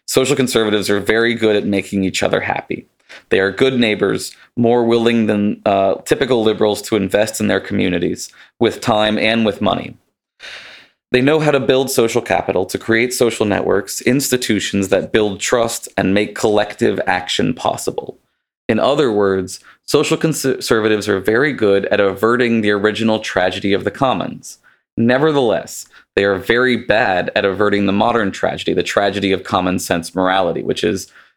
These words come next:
his view of the, like, the conflict between competing moralities within the modern system,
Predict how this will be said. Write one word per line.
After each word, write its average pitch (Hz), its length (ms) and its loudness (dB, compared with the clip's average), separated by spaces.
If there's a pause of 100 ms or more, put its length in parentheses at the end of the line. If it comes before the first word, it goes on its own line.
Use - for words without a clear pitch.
his 92 160 -2
view 90 240 2
of 85 160 0
the, 95 80 2
like, 87 320 -2 (220)
the 101 60 2
conflict 98 600 -2
between 90 360 -2
competing 92 500 -2
moralities 87 680 0
within 90 300 0
the 87 80 0
modern 82 380 -2
system, - 500 -4